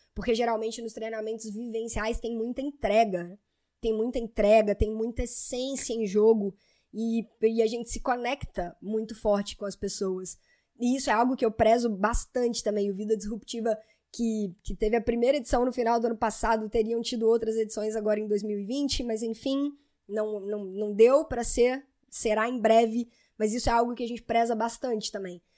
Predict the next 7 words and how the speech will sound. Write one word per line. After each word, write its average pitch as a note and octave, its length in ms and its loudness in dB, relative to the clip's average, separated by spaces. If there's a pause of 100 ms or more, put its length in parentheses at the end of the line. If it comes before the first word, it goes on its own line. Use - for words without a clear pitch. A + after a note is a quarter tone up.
(140)
né? G#3+ 200 0
Porque A3 500 -8 (180)
p-, A3 80 -4 (160)
pra A3+ 160 0
que A3+ 140 -4
a A#3+ 140 2
essência B3 760 -2